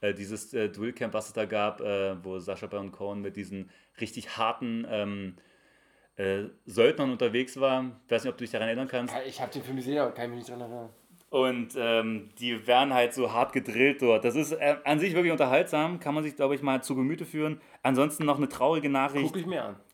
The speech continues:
Speaker 1: Äh, Georgina Fleur ist beim Promis unter Palmen nicht mehr dabei.
Speaker 2: Oh. Warum? Rausgeflogen?
Speaker 1: Ja, aufgrund von, äh, wird nicht drüber, äh, ist noch unklar. Aber sie ist auf jeden Fall leider raus.
Speaker 2: Aber sie, äh,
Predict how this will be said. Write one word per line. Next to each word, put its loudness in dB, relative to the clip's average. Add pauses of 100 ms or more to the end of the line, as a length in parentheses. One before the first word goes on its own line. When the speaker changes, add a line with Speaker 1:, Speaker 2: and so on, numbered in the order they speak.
Speaker 1:
Äh, 4
Georgina 2
Fleur 2
ist -6
beim 2
Promis -2
unter 2
Palmen 0
nicht -4
mehr 0
dabei. 2 (240)
Speaker 2:
Oh. -10 (840)
Warum? -10
Rausgeflogen? -4 (920)
Speaker 1:
Ja, 2 (720)
aufgrund 2
von, 2
äh, 4 (880)
wird 2
nicht -6
drüber, 0 (340)
äh, 0
ist -6
noch -4
unklar. -8 (160)
Aber 8
sie -2
ist -4
auf 2
jeden -2
Fall 0
leider 4
raus. 0
Speaker 2:
Aber -2
sie, -8 (480)
äh, -16